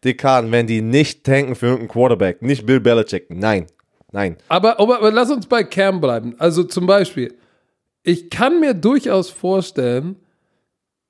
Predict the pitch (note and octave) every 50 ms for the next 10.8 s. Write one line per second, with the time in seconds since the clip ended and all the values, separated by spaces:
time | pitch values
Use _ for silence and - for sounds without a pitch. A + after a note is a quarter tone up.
0 | _ _ _ _ _ _ _ _ _ _ _ D#3 C#3+ F#3 F#3 F3 - - - -
1 | - F3+ G3 G3 G#3 G#3+ A3+ A3+ A#3 A#3 A3 - _ _ - - _ _ _ _
2 | _ - - A3+ A3 A#3+ A#3 E3 - - - A#3+ C4 A3+ - - - G3 F3 -
3 | E3+ D#3 C#3+ C3+ E3 F#3+ G3 F3+ F3 - F3 E3 D3+ - F#3 F3+ F3+ F3 - D3+
4 | E3 E3 E3+ E3 E3 D#3+ D#3+ E3 E3 - - _ _ _ _ _ _ _ _ _
5 | - D#3+ E3 D#3 D3+ D3 - - - A3 A#3 A#3 A3 G3+ G#3 F3+ - - _ -
6 | F3+ E3+ G3 G3+ F#3 E3 D3+ F3+ F3+ F3+ E3+ E3+ E3 D#3+ D#3+ D#3 - D3+ _ -
7 | D#3 D3+ D3+ C#3+ C#3+ C#3+ C#3+ C#3 C3+ D3 C#3+ C#3 C#3 C3+ A#2+ - - E3+ F3 E3
8 | E3 - E3 D#3 C#3+ - - D#3+ D3+ D#3 D#3 D#3+ D3 C3 A2 - B2+ C#3 - -
9 | D#3 D3 C3 C3+ C3 B2 C3+ C#3 C3 B2 - - C3+ C3 B2+ B2+ B2+ C3+ C#3+ D#3
10 | D#3+ E3 - - D3+ C3+ C#3 B2+ C3 C3+ C3+ B2 A2 G#2 -